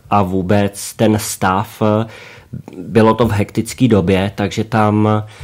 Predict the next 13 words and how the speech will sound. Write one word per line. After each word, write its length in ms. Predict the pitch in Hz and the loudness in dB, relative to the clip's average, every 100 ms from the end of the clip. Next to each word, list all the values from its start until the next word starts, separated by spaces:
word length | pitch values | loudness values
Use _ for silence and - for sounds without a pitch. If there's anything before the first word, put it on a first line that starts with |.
| - - - | -18 -20 -20
spousta 520 | - - 104 - 123 | -12 0 0 2 2
materiálů 960 | 110 98 107 110 110 110 110 113 113 113 104 | 4 2 2 4 4 4 4 4 4 0 -6
se 220 | - 120 | -6 -4
buď 200 | 110 117 | -2 -2
to 100 | 117 | 0
nedohledala, 840 | 82 80 104 113 110 113 113 110 110 | 0 0 0 0 2 2 4 4 2
nebo 320 | 101 95 92 | 0 0 0
se 200 | - 107 | -2 -2
na 100 | 101 | 0
ně 120 | 85 | 0
zapomnělo, 600 | 87 - 110 107 107 107 | -2 -2 0 2 2 2
nebo 240 | 104 90 87 | 0 -2 -6
cokoliv. 720 | - - 110 113 123 127 | -6 -4 2 4 2 -2